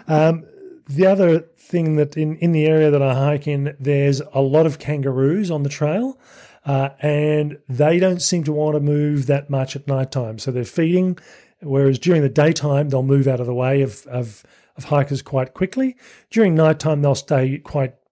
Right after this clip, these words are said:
quite put, uh, in place. So it's not unusual to get within sort of a metre and metre and a half of them, and then they move, and they're quite noisy <laughs> when they move.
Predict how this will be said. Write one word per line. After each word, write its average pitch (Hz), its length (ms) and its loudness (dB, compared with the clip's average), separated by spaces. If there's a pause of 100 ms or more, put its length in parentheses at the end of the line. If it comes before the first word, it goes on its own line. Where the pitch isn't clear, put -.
(140)
quite 131 320 -8
put, - 320 -6 (600)
uh, 127 480 -2
in 135 140 0
place. 127 420 -4
So 131 480 0 (300)
it's 143 180 -6
not 165 140 2
unusual 139 460 2
to 123 60 -8
get 135 180 -2
within 135 260 0
sort 139 160 -4
of 127 100 -2
a 131 60 -2
metre 139 300 2
and 123 100 -4
metre 131 160 0
and 127 100 -2
a - 40 -8
half 147 280 -2
of 139 80 -6
them, 123 220 -4 (440)
and 151 180 2
then 156 140 2
they 139 160 2
move, 160 640 0
and 131 300 -2
they're 135 140 0
quite 139 300 -4
noisy 143 340 2
<laughs> - 0 -
when 120 160 -2
they 131 100 0
move. 143 400 -2